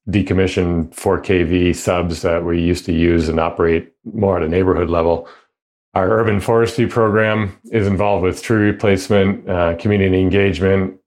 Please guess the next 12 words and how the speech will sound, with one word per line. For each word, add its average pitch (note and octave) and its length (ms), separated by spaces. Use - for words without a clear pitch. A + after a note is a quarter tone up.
in F#2+ 120
the F2+ 60
transmission F2+ 500
right-of-way, F#2 800
and E2+ 520
urban F2+ 240
forestry F#2 420
policy F2 560
at E2 140
the E2+ 60
citywide D#2+ 500
level. D2+ 340